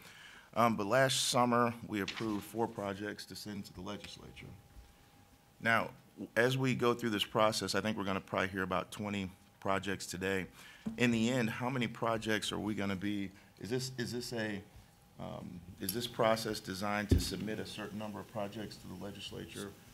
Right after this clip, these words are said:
for requested funding? Or, um,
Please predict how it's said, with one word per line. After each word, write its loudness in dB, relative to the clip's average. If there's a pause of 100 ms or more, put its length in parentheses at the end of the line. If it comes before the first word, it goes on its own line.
(140)
for -10
requested -6 (100)
funding? -4 (680)
Or, -2 (320)
um, -6